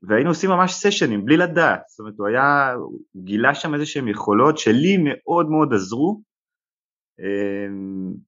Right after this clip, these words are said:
כדי לעשות את ה-, אתה יודע, לספר לעצמי את הסיפור הנכון של, אה, למה זה חיובי לי עכשיו לחטוף בראש, אתה יודע, במשך שנה וחצי אתה עומד שם עם חברים שלך,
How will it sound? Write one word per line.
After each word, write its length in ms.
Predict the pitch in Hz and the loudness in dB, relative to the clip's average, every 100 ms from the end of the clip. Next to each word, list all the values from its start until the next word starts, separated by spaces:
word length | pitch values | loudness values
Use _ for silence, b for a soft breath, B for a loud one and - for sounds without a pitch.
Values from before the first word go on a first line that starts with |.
| _ _ _ _ _ _ _ | _ _ _ _ _ _ _
כדי 480 | - 110 107 113 110 | 0 0 4 4 4
לעשות 640 | 110 110 - - 156 156 175 | 2 0 -4 -4 0 0 -2
את 200 | 156 139 | -2 0
ה-, 460 | 127 117 113 110 107 104 _ _ _ _ _ _ _ _ _ _ _ _ _ _ _ _ | 2 4 2 0 -4 -12 _ _ _ _ _ _ _ _ _ _ _ _ _ _ _ _
אתה 80 | 110 | -2
יודע, 220 | 147 139 104 | 2 2 2
לספר 480 | 123 123 143 185 202 | -2 -2 -2 2 4
לעצמי 280 | 170 190 202 | 2 0 -4
את 80 | 190 | -4
הסיפור 380 | - 151 190 | -6 -2 0
הנכון 320 | 175 151 202 196 | 0 0 -2 0
של, 300 | 156 143 139 | 0 0 -2
אה, 320 | 131 127 123 - | -4 -6 -6 -2
למה 320 | 147 170 185 | 2 2 2
זה 140 | 165 | -4
חיובי 500 | - 135 117 127 226 | -4 -4 -4 -2 0
לי 100 | 208 | 0
עכשיו 220 | 160 139 | 0 -2
לחטוף 340 | 117 - 175 151 | -6 -6 -4 -2
בראש, 680 | 127 123 180 175 175 - - _ _ _ | 0 2 4 4 2 -4 -14 _ _ _
אתה 60 | 107 | 0
יודע, 160 | 143 | 2
במשך 400 | 113 139 143 143 | 2 0 0 -4
שנה 460 | - - 117 143 143 | -2 -2 2 2 0
וחצי 380 | - 156 156 110 | 0 0 0 -4
אתה 140 | 104 | -2
עומד 240 | 107 131 135 | -2 -2 -4
שם 80 | |
עם 100 | 123 | -6
חברים 420 | - 98 110 131 123 | -4 -2 0 0 -4
שלך, 180 | - | -2